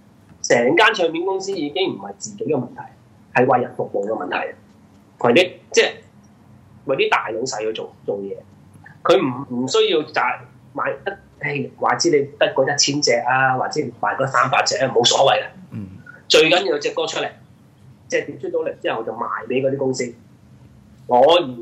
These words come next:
Speaker 1: 全係睇到係噉樣生存嘅。
Speaker 2: 冇嘅，一路都係嘅，即係唔係講緊話你有靈感先作歌㗎嘛，係啲人需要聽歌，所以啲人要作歌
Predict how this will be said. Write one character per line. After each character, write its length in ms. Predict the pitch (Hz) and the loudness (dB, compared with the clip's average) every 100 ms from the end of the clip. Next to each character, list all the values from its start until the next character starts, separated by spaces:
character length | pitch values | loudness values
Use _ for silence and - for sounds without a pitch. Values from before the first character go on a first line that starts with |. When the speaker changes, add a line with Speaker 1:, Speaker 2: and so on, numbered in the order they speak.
| 113 | -14
Speaker 1:
全 160 | - 110 | -12 -10
係 200 | 113 120 | -8 -6
睇 240 | 117 127 | -4 -2
到 120 | 160 151 | -2 -2
係 160 | 117 - | -4 -6
噉 140 | 101 | -6
樣 140 | 139 | -4
生 200 | 131 131 | -2 -2
存 200 | 127 - | -2 -6
嘅。 120 | - - - - - - - - - - - - | -8 -10 -12 -16 -20 -20 -20 -20 -20 -20 -16 -4
Speaker 2:
冇 80 | 139 196 | 0 2
嘅， 40 | |
一 20 | 220 | 4
路 120 | 175 | 4
都 140 | 135 190 | 4 2
係 160 | 135 113 107 | 2 0 2
嘅， 300 | 123 139 143 | 2 4 2
即 80 | 185 | 2
係 100 | 151 | 0
唔 140 | 101 98 | 0 -2
係 160 | 107 | -2
講 160 | 104 117 | -2 -2
緊 140 | 143 | 0
話 160 | 123 101 | 0 2
你 60 | 104 | 2
有 100 | 110 | 0
靈 220 | 110 90 | 0 -4
感 180 | 92 110 | -6 -6
先 220 | 127 123 | -4 -4
作 160 | 98 101 | -2 -4
歌 180 | - 120 | -4 -4
㗎 180 | 110 | -2
嘛， 380 | 107 98 92 - - - - | -4 -4 -6 -8 -10 -16 -14
係 200 | - 127 123 | -6 -4 0
啲 160 | 202 | 0
人 100 | 120 | 0
需 240 | 107 185 160 | -2 0 2
要 120 | 131 | 2
聽 260 | 160 143 147 | 0 0 0
歌， 160 | 151 | -2
所 180 | 123 120 | 0 0
以 120 | 131 | 0
啲 80 | 135 | -2
人 140 | 110 | -4
要 100 | 90 | -4
作 160 | 101 101 | -4 -4
歌 200 | - 120 | -2 -4